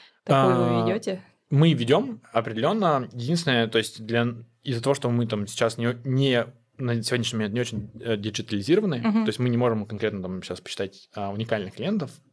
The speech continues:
Speaker 2: прямым способом.
Speaker 1: Мгм.
Speaker 2: Но у нас есть всякие косвенные способы. И, э, и одно из них — это просто количество чеков. То есть мы, не, по-моему, в день, типа, несколько тысяч чеков прогоняем. М,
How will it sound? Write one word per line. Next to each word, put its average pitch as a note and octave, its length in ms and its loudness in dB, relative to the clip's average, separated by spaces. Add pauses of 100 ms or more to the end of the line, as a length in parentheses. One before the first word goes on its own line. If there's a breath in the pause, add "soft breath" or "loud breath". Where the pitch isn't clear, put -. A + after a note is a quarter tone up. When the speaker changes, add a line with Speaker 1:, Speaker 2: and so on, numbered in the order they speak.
(340)
Speaker 2:
прямым A#2 300 0
способом. - 360 -10
Speaker 1:
Мгм. A2 180 2
Speaker 2:
Но B2 80 0
у - 20 2
нас D#3 100 0
есть - 140 -4
всякие A#2+ 280 -4
косвенные G2+ 300 -6
способы. E3+ 440 -2 (580 loud breath)
И, B2 120 2
э, A2 360 4
и B2 120 0
одно B2 200 2
из A#2 80 0
них — A#2 140 -6
это - 100 -10
просто A#2 240 -2
количество A#2 280 -2
чеков. - 320 -2 (340)
То A#2 80 0
есть G#2+ 180 -2
мы, C3 240 0 (100)
не, A2+ 140 -8
по-моему, G2+ 340 -6
в F2+ 80 -14
день, A#2+ 220 -4
типа, - 180 -12
несколько A2 320 -6
тысяч - 380 -6
чеков A2+ 300 -6
прогоняем. A#2 680 -6 (140)
М, F#2+ 880 -8